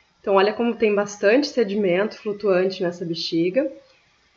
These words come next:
E na urinálise, a gente teve essa resposta aqui, ó. A gente tem uma, uma urina de aspecto turvo, ela tem leucócitos, bastante hemácia, alguns filamentos de muco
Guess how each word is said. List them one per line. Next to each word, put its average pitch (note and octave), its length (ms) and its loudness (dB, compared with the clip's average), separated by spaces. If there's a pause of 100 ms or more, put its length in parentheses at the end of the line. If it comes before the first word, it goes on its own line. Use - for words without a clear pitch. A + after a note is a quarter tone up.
(180)
E A3 120 0
na A#3 120 2
urinálise, B3 680 2
a A3 60 4
gente A3+ 220 -4
teve A3 240 2
essa G3+ 300 0
resposta G#3 680 -2
aqui, G3+ 300 -2
ó. D#3 160 4
A F3 160 2
gente F#3+ 240 -4
tem G3+ 140 -2
uma, G#3 320 -2
uma G#3 180 -4
urina G3+ 320 2
de F#3+ 80 0
aspecto F#3 480 -4
turvo, C4 720 2 (580)
ela G3+ 300 2
tem G3 680 0 (280)
leucócitos, A3+ 1160 0 (160)
bastante G#3+ 460 -4
hemácia, G#3+ 760 0 (440)
alguns G#3 280 -2
filamentos F#3+ 680 0
de A3+ 100 0
muco B3+ 640 2